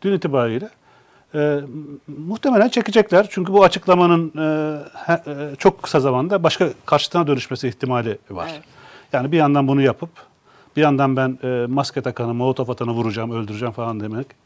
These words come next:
Speaker 1: e, sürdürülebilir, e, e, bir şey değil. Ama, e,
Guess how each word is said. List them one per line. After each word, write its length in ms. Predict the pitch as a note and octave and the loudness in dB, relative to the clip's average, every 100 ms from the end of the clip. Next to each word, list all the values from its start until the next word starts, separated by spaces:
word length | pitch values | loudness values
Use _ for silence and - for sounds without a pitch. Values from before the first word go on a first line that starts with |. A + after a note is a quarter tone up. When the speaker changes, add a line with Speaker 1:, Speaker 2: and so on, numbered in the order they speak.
| _ | _
Speaker 1:
e, 140 | C3+ B2 | -12 -12
sürdürülebilir, 840 | - - A2+ B2+ C#3+ C3+ C#3 B2 - | -10 -6 -2 4 4 4 0 -2 -12
e, 40 | G#2+ | -10
e, 680 | G2 G2+ G#2+ G#2 F#2+ F#2 | -10 -12 -14 -14 -14 -12
bir 40 | G#2 | -10
şey 220 | A2 F#2 | -10 -10
değil. 220 | C#2+ - _ _ _ _ _ - - | -14 -20 _ _ _ _ _ -20 -6
Ama, 220 | C3+ C#3+ | -4 -4
e, 120 | C3+ | -4